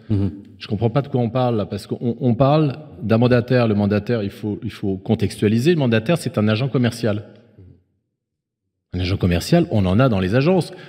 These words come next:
Speaker 2: Donc, je crois que c'est, c'est un peu, euh, illusoire de comparer un agent commercial avec un chef d'entreprise qui est propriétaire de murs,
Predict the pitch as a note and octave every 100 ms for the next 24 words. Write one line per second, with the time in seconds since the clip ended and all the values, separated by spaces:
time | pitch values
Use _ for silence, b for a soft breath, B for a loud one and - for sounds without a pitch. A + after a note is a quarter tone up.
0 | B G2 G2+ - - G#2+ - - G2 F#2
1 | F2+ - F#2 E2+ D#2+ - - _ _ _
2 | _ _ _ - F2+ E2 G#2 G2+ E2+ -
3 | - A#2 A2+ A2+ B2+ E3+ F3+ G#2 G2+ B2+
4 | A#2 B2+ A2 A#2+ A2 - G#2+ G#2 G2+ G#2
5 | G#2 G2 - E3+ F#3 B2 G2 G#2 F#2+ G2
6 | F#2 E2+ G2+ - F3+ - - G2 G#2 F2+
7 | D#2+ F2+ F2 G#2+ D#3+ F3+